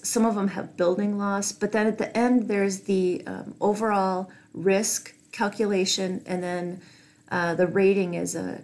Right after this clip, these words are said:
categorical or a text field, similar to this, very low to very high. Uh, earthquakes, hail, heat waves, wildfires,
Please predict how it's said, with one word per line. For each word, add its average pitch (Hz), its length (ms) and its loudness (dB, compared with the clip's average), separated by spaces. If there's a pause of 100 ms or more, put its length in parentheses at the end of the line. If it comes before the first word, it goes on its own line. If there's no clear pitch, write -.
categorical 175 720 -2
or - 80 -6
a - 80 -6
text - 460 -6
field, 69 360 -6 (460)
similar 180 380 -2
to - 160 -10
this, - 380 -4 (260)
very 185 220 2
low 180 160 -2
to 180 80 -4
very 170 260 -2
high. - 320 -6 (1700)
Uh, 185 220 2
earthquakes, 226 640 2
hail, 214 640 0
heat - 180 -2
waves, 208 520 0 (280)
wildfires, 190 960 0